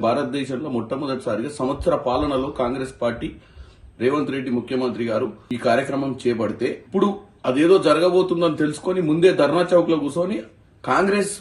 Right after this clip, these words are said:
మా వల్లనే చేసిందని చెప్పుకోవడానికే కవిత గారు ప్రయత్నిస్తున్నట్టుంది కానీ ఆమెకి ఏమాత్రము వాళ్లకు గాని వాళ్ళ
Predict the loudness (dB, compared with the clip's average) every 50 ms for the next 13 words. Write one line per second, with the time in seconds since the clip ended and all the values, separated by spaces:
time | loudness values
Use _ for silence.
0 | 0 2 4 6 6 6 6 4 2 2 0 0 0 0 0 2 2 0 0 0
1 | 0 0 -2 -4 -6 -4 0 2 4 6 6 6 6 6 4 0 2 2 2 2
2 | 4 4 4 4 4 2 2 0 -2 -2 -2 -2 -2 -4 -4 -4 -4 -4 -4 -2
3 | -4 -4 0 2 2 2 4 4 2 0 0 -4 -8 -14 -20 -20 -20 -8 -4 0
4 | 0 0 0 0 0 0 2 4 4 2 2 2 0 -2 -2 -2 -2 -4 -6 -10
5 | -18 -20 -20 -20 _ _ -4 2 4 6 8 8 6 6 4 4 4 4 4 4
6 | 4 4 4